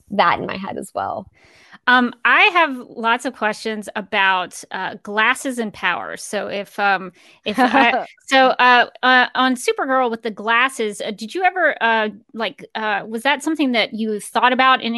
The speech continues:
Speaker 2: in terms of when Kara takes the glasses on and off,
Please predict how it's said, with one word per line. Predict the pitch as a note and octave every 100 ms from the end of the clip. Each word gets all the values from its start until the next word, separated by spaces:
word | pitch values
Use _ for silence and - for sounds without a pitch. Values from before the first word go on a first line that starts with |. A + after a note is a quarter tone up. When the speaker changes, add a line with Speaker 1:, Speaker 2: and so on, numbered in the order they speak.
| -
Speaker 2:
in | A3 A3 G#3+
terms | - A#3+ A#3
of | A#3 G3+
when | G#3+ G#3 A3 A3 G#3+
Kara | - G#3+ G#3+ G#3 G3+ -
takes | A#3 - -
the | G#3+
glasses | A3 G#3+ - G#3+
on | G#3+ G#3+
and | G#3 -
off, | G#3 G#3+ G#3+ -